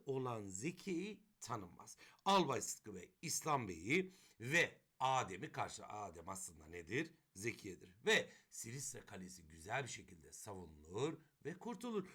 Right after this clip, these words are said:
Hatta İhsan Bey yaralanmıştır. Zekiye'nin kucağına düşer. O anda Adem "Sürpriz." der, "Ben Zekiye." der ve onu tanır. Albay Sıtkı Bey ve kızı Zekiye de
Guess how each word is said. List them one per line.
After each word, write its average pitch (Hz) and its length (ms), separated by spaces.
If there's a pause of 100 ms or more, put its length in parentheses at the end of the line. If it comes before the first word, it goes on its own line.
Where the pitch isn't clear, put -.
(120)
Hatta 240 260
İhsan 226 340
Bey 226 80
yaralanmıştır. 220 760 (200)
Zekiye'nin 104 500
kucağına 87 460
düşer. 104 380 (320)
O 113 120
anda 92 580 (280)
Adem 110 540
"Sürpriz." 156 760
der, 95 200
"Ben 104 160
Zekiye." 92 500
der 120 260 (280)
ve 104 240 (180)
onu 92 200
tanır. 85 300 (340)
Albay 214 420
Sıtkı 185 480
Bey 92 240 (260)
ve 127 280 (540)
kızı 104 380 (180)
Zekiye 110 520
de 101 160